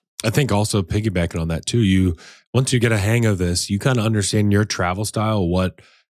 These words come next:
hotels, brands you're typically favoring, maybe airline alliances or whatever. So you may not need American Airlines points. So, like, just because there's a great offer on that card, it may not be a good fit for you or, you know, I H G or whatever it might be.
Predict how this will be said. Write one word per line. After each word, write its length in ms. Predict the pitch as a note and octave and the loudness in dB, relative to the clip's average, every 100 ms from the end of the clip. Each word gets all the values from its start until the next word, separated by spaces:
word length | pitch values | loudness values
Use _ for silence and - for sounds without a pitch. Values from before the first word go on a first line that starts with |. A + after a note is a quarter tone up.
| - | -4
hotels, 600 | A2 G#2 A2+ G#2 G2 F2+ - | -2 0 2 2 0 -4 -10
brands 440 | F#2 G#2 G2+ G2+ | -2 0 2 0
you're 100 | G2 | -2
typically 580 | F#2+ - F#2+ - F#2 F2 | -2 -2 -2 -2 0 -2
favoring, 800 | - - G2+ F#2+ G2 F#2+ F#2 F#2 | -4 0 0 2 2 2 2 0
maybe 460 | F2+ F2+ F2+ E2+ D#2+ - _ - | 0 0 0 0 -4 -20 _ -6
airline 320 | F#2+ F#2+ F#2 | -2 0 2
alliances 600 | F2 F2+ F#2+ F#2+ F#2 F#2+ | 0 0 0 -2 -2 -2
or 60 | F#2 | 0
whatever. 320 | F2+ F2+ F#2+ | 0 2 0
So 400 | F#2+ A2 G2 E2+ - - - | 0 0 0 -2 -8 -20 -4
you 100 | C3 | 0
may 120 | C#3 | 2
not 220 | B2 A2+ | 2 0
need 560 | G2 G#2 A2 G2+ F2+ - _ _ - | 0 0 2 0 -2 -6 _ _ -6
American 320 | F#2+ F2+ E2+ | -4 -2 -2
Airlines 320 | F2+ D#2+ C2 | -2 -2 -6
points. 420 | - - - - - - | -14 -16 -16 -18 -18 -6
So, 120 | - | -2
like, 140 | F2 E2 | 0 0
just 200 | D3+ - | 0 2
because 220 | B2+ A2 | 0 2
there's 140 | A2 | 0
a 60 | F#2 | 0
great 180 | G2 F#2+ | 0 2
offer 280 | G2 - | 0 -4
on 60 | E2+ | -8
that 100 | D#2+ | -8
card, 420 | - A#2 G2+ G2 - _ - | -4 -2 -2 -4 -10 _ -6
it 140 | - | 0
may 160 | C3 A2 | 2 4
not 160 | G#2 F#2 | 2 2
be 80 | |
a 60 | F#2 | 0
good 180 | F2+ E2 | 0 -2
fit 160 | - | -4
for 160 | - D2+ | -4 -6
you 200 | C#2+ C#2+ | -6 -8
or, 460 | - F2 D#2+ D2+ D#2+ - - | -6 -4 -2 -4 -8 -12 -14
you 80 | D2+ | -12
know, 100 | C#2 | -4
I 100 | G2+ | 0
H 220 | G2 F2 | 0 0
G 160 | - G2 | -2 0
or 160 | D#2+ D#2+ | 0 2
whatever 340 | G2+ A2 G2 | 2 2 0
it 40 | |
might 240 | E2+ E2 D2 | -4 -6 -6
be. 360 | G2 F2 D#2 | -6 -6 -8